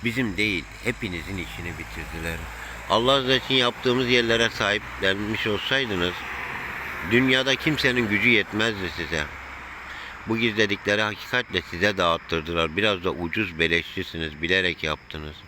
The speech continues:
Bize de dünyanın gücü yetmez. Ne yaptınız?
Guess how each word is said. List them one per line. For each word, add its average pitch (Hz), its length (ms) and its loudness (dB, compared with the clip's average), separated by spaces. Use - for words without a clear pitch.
Bize 113 280 2
de 90 180 2
dünyanın 92 540 2
gücü 82 220 -4
yetmez. 80 480 -2
Ne 113 60 2
yaptınız? 101 540 0